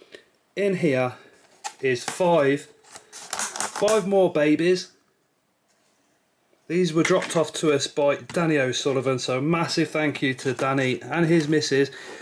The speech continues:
Danielle for these guys. So again, this is just something that you don't normally see, um, what I'm getting up to. One's gone straight in,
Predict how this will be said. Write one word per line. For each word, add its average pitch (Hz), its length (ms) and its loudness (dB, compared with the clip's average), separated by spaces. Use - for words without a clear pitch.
Danielle 147 440 2
for 135 140 -2
these 139 280 2
guys. 131 420 2
So - 140 -6
again, 202 260 2
this 196 140 2
is 190 100 2
just 196 200 0
something 180 340 2
that 156 120 0
you 160 100 0
don't 208 360 2
normally 190 380 6
see, 180 480 4
um, 151 480 2
what 160 160 0
I'm 165 100 4
getting 151 300 2
up 147 160 0
to. 156 260 2
One's 196 260 2
gone 165 160 4
straight 156 340 2
in, 175 200 4